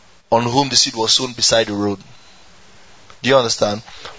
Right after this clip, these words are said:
My point there is, he heard the word. Do you understand? Even the one on the rocky ground, the Bible says, this one who hears the word and at once welcomes it with joy, yet he has no substance root in him.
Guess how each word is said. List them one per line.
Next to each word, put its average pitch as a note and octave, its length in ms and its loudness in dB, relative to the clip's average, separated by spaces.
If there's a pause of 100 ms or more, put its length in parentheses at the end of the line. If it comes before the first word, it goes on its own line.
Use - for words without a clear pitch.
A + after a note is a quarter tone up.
(420)
My B2+ 160 4
point E3+ 340 2
there B2+ 240 2
is, G#2+ 480 -4 (680)
he B2 220 2
heard C#3+ 260 2 (260)
the A2 80 -2
word. G#2 280 2 (1160)
Do B2 80 -2
you C#3+ 80 6
understand? A#2+ 500 0 (580)
Even E3+ 220 2
the D3+ 80 -2
one D3 240 4
on C3 100 0
the B2+ 80 0
rocky C#3 260 0
ground, A#2+ 220 0
the A#2+ 40 -14
Bible C3 200 2
says, - 480 -6
this C#3+ 200 2
one C#3 160 2 (520)
who E3+ 100 0
hears C#3 340 2
the A#2 80 -6
word A2+ 420 0
and A2+ 140 -2
at A2+ 140 2
once C3 360 0 (340)
welcomes C#3+ 480 0
it B2+ 100 0
with A2 140 0
joy, B2+ 480 2 (340)
yet C3 220 0
he A#2+ 80 -6
has B2+ 200 0
no B2+ 80 0
substance A#2+ 460 0
root A#2 160 -6
in G2+ 100 -8
him. G#2+ 280 -6